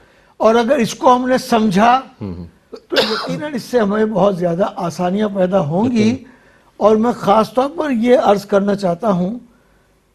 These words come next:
Speaker 1: कि मैंने ये बात पहली मरतबा मुजाहिद मिल्लत मौलाना अब्दुल सत्तार खान नियाजी रहमतुल्लाह
Speaker 2: माशाअल्लाह,
Speaker 1: से सुनी
Speaker 2: माशाअल्लाह।
Speaker 1: थी। मौलाना तो हवाला हदीस का भी दे सकते हैं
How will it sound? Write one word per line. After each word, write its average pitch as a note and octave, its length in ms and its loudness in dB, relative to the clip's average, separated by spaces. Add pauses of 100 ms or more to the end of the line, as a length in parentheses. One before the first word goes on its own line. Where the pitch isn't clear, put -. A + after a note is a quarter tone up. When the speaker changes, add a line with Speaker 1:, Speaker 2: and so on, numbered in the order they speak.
(200)
Speaker 1:
कि A3+ 400 6 (140)
मैंने G#3 320 0
ये A#3+ 120 2
बात G#3 360 2
पहली G#3+ 260 4
मरतबा G3 540 0
मुजाहिद G3 460 0
मिल्लत G3 540 -2 (360)
मौलाना G3 340 0
अब्दुल F3+ 200 -2
सत्तार G3 460 2
खान G3 260 -2
नियाजी F3+ 400 -2
रहमतुल्लाह E3+ 380 -2
Speaker 2:
माशाअल्लाह, - 280 -4
Speaker 1:
से G3 140 -6
सुनी F3 120 -6
Speaker 2:
माशाअल्लाह। C#3+ 280 -8
Speaker 1:
थी। C#3 260 -20 (400)
मौलाना G3+ 300 2
तो G3+ 120 0
हवाला F3+ 420 0
हदीस E3 300 -4
का G#3 100 -2
भी F#3+ 140 -2
दे E3+ 100 -2
सकते G3 360 -4
हैं F3+ 200 -2